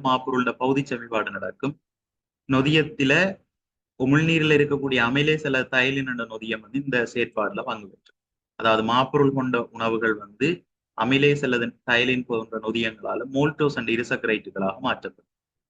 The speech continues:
இதான் வாய்க்குழியில நடக்கிற சமிபாடு. பொறிமுறை சமிபாடு நடக்கும், அது மாதிரி ரசாயன சமிபாடு நடக்கும்.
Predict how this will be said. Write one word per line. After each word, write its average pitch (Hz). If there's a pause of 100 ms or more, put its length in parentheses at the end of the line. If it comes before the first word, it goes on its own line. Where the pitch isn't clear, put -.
(120)
இதான் 143
வாய்க்குழியில 135
நடக்கிற 113 (240)
சமிபாடு. 101 (720)
பொறிமுறை 139
சமிபாடு 135
நடக்கும், 131 (120)
அது 120
மாதிரி 120
ரசாயன 117
சமிபாடு 104 (120)
நடக்கும். 104